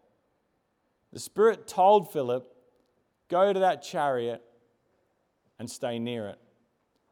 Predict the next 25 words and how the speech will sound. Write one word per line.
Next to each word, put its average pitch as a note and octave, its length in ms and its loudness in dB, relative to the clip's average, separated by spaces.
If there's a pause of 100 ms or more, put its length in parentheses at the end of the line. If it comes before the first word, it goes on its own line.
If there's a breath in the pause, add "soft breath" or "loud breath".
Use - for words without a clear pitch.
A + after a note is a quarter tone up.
(400)
There's F3+ 160 -6
some A3 140 -6
interesting A#3 560 -8
specific D#3 480 -8
details C#3+ 560 -6
that A#2+ 80 -8
have A2+ 100 -10
gone A2+ 260 -6
on G#2 200 -14
there. F#2+ 220 -14 (720 soft breath)
Because C4 340 0
of A3 80 -4
this G#3 160 0
man's F#3 280 0
position, D3+ 520 -4
he D3+ 80 -8
was C#3+ 120 -4
actually D3 400 -4
rich. B2+ 440 -6
The B2+ 100 -14
fact E3 300 -8
is D3+ 140 -6
he D3+ 120 -8
could A#2+ 140 -10
read, A#2+ 420 -6